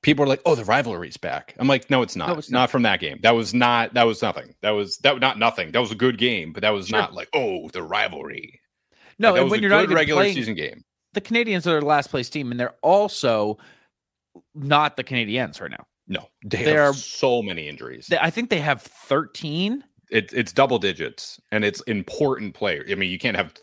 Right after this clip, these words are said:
Speaker 1: thirteen injuries and not have some of them be important, but
Speaker 2: Yeah. I mean, it's like Joel Armia, Cole Caulfield, Carey Price, uh, everyone else on the team.
Speaker 1: Nine others.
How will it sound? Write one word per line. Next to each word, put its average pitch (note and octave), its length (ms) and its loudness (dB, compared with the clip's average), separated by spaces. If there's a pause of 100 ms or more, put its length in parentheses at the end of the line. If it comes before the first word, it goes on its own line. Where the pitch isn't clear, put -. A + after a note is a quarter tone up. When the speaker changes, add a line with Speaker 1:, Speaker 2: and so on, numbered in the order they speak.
Speaker 1:
thirteen G#2 480 -2
injuries F2+ 380 -2
and F#2+ 80 -6
not E2+ 180 -4
have E2+ 180 -6
some B2+ 220 2
of G2+ 60 -2
them F2 120 -4
be E2+ 80 -6
important, E2 440 -8
but - 240 -6 (160)
Speaker 2:
Yeah. G#2 300 -2 (360)
I D#3+ 60 -6
mean, F3 100 2
it's E3 60 -2
like E3+ 120 -2
Joel D#3+ 360 4
Armia, D3+ 480 0
Cole C#3+ 260 -2
Caulfield, B2+ 640 -2 (160)
Carey B2 240 -2
Price, A2+ 600 -2 (800)
uh, F2 640 -2 (1040)
everyone A2+ 480 -2
else G#2+ 320 -2
on A#2 100 0
the A2 60 -4
team. - 280 -2
Speaker 1:
Nine D2 140 -6
others. - 500 -8